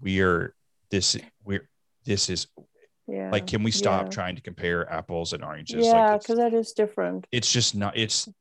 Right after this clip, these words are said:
Speaker 1: just
Speaker 2: Yeah.
Speaker 1: not the, because, and, and I, and I mean this with all, like, compassion, because I have, you know, now as a parent,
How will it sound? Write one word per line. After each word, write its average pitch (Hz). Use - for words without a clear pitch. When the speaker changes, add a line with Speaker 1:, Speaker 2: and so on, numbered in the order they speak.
Speaker 1:
just 101
Speaker 2:
Yeah. 98
Speaker 1:
not 98
the, 104
because, 135
and, 131
and 135
I, 120
and 127
I 127
mean 127
this 113
with 98
all, 113
like, 92
compassion, 104
because 101
I 101
have, 101
you 107
know, 87
now 104
as 107
a 110
parent, 120